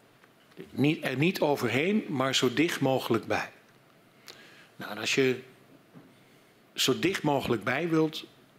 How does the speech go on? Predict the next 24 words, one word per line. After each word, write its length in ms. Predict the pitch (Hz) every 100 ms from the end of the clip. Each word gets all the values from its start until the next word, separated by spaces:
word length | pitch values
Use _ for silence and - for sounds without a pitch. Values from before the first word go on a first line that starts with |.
| _
komen, 420 | 139 131 147 202 - - - - - - - - - - - - - _ -
dan 320 | 127 127 - -
helpt 440 | - 107 147 -
het 360 | 190 196 - - - - - - - -
als, 600 | 139 123 - - - - - - _ _ _ _ -
het, 200 | 120 - - - - - _ - -
als 220 | 131 -
je 280 | 131 123 - - - -
een 120 | -
getal 360 | 117 - 156 175
krijgt 420 | 160 160 156 -
waar, 460 | 123 123 120 110 - - - - - - _ _ _ _ _ -
nee, 200 | 123 -
laat, 140 | - - -
laat 140 | 139
ik 80 | 131
even 360 | 135 - 104 98 -
overnieuw 380 | 127 127 117 110
beginnen. 340 | 101 98 78
Ik 100 | -
ben 140 | 123 123
niet 100 | 110
helemaal 240 | 104 85
duidelijk. 280 | - -